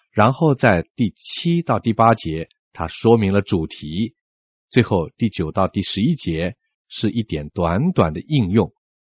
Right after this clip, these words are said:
如果我们先熟悉这段引言的结构，对我们了解整本书会非常有帮助的。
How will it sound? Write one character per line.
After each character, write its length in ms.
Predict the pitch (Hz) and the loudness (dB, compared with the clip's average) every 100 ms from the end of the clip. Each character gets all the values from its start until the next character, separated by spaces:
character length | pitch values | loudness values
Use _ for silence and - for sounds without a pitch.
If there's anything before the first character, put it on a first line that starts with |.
| _ _ _ _ - | _ _ _ _ 2
如 160 | 165 | 4
果 180 | 156 117 | 6 4
我 60 | 95 | 4
们 120 | 113 | 0
先 380 | - 151 156 - | 2 2 2 -2
熟 240 | - 120 | 2 2
悉 180 | 139 127 | 4 2
这 100 | 131 | 4
段 160 | 123 117 | 4 2
引 300 | 101 92 87 | 0 -2 -2
言 200 | 90 87 | -2 -2
的 80 | 120 | -2
结 260 | - 95 113 | -2 0 2
构， 300 | 170 - _ _ _ _ _ - | 4 2 _ _ _ _ _ 2
对 140 | 120 | 4
我 160 | 101 87 | 4 2
们 160 | 92 | 0
了 180 | 90 95 | 2 2
解 220 | 101 85 | 2 -2
整 220 | 76 92 101 | -2 -4 -4
本 160 | 78 | -6
书 320 | - 92 92 _ | -4 -6 -6 _
会 340 | - 78 - - | -10 -10 -8 0
非 140 | 156 | 0
常 180 | 98 95 | 0 -4
有 120 | 78 | -2
帮 280 | - 127 151 | 2 2 2
助 140 | 131 | -2
的。 160 | 73 | -2